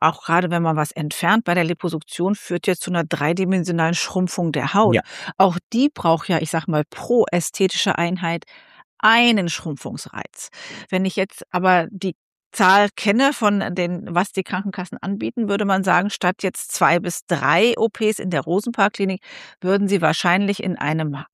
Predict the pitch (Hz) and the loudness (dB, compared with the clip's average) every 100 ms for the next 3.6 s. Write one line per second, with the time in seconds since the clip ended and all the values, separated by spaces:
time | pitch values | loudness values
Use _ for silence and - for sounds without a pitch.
0 | - 185 214 240 - - 175 165 160 160 | -2 0 0 -4 -8 -6 -2 0 0 -2
1 | 160 160 160 160 160 220 247 214 196 202 | -2 0 0 2 2 2 2 2 4 4
2 | 196 202 190 - - - 180 202 - 175 | 4 0 -2 -8 -20 -2 0 0 2 0
3 | 165 160 - 165 160 - | 2 0 0 -2 -2 -6